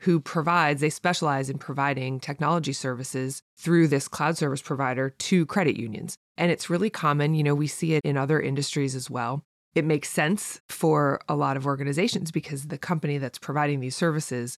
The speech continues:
knows what you need, right? But then when we have a situation like this where the company's hit with ransomware, it can cause these kind of widespread outages where we're talking about sixty some credit unions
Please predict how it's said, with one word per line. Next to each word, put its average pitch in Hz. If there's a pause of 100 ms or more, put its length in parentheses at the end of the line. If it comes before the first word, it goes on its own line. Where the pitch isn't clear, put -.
(120)
knows 156
what 139
you 143
need, 131
right? 135 (220)
But 160
then 170
when 165
we 156
have 165
a 160
situation 147
like 131
this 208
where 151
the 143
company's 139
hit 143
with 143
ransomware, 143 (180)
it 160
can 156
cause 151
these 139
kind 139
of 131
widespread 135
outages 131
where 127
we're 127
talking 131
about 127 (100)
sixty -
some 135
credit 160
unions 127